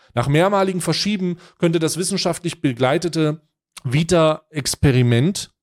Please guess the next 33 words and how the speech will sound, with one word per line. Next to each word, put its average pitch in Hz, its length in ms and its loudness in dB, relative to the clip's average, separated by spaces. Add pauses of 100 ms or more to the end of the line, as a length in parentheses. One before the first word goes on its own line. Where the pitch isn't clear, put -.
(120)
erst 139 340 -4
kürzlich 185 500 -4
beginnen. 135 480 0 (640)
Das 143 140 0
organisierte 175 520 0
Verbrechen 190 540 -2
aus 147 180 -2
dem 135 160 -2
Cannabis-Kreislauf 127 1120 -2
herauszuhalten, 131 1000 0
hat 143 120 -2
sich 170 200 -4
als 131 180 -2
überaus 208 720 0
aufwendig 143 480 0
erwiesen. 98 600 -6
Unter 143 200 4
anderem 220 380 0
wird 180 140 -2
die 160 100 -4
Integrität 165 800 -2
jedes 175 320 -2
Beteiligten 156 680 -2
vom 131 180 -4
Anbauer 170 460 0
bis - 160 -6
zum 147 160 -8
Verkäufer 202 520 -2
mit 185 140 -2
einem 139 200 -2
speziellen 139 600 -4
Screening 160 540 0
überprüft. 95 640 -10